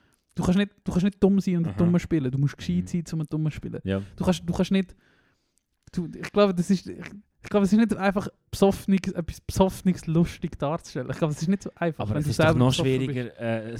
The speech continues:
Speaker 2: besoffen spielen, nicht? Also
Speaker 1: Ja, es sind natürlich Profis.
Speaker 2: <laughs> Ja, gu-, ja, gut, ja.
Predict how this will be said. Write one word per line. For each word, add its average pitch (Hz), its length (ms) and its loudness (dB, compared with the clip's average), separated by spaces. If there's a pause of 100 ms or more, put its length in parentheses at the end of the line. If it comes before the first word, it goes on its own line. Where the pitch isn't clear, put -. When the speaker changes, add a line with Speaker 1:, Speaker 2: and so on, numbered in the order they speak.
Speaker 2:
besoffen 113 400 -6
spielen, 110 520 -8
nicht? 104 520 -12
Also 95 240 -10 (1200)
Speaker 1:
Ja, 147 140 -2
es - 80 -6
sind 143 280 -12
natürlich 151 320 -8 (120)
Profis. 151 440 -4 (260)
Speaker 2:
<laughs> - 280 4
Ja, 104 140 2
gu-, - 60 -10 (840)
ja, 147 160 8
gut, 113 240 0
ja. 98 240 0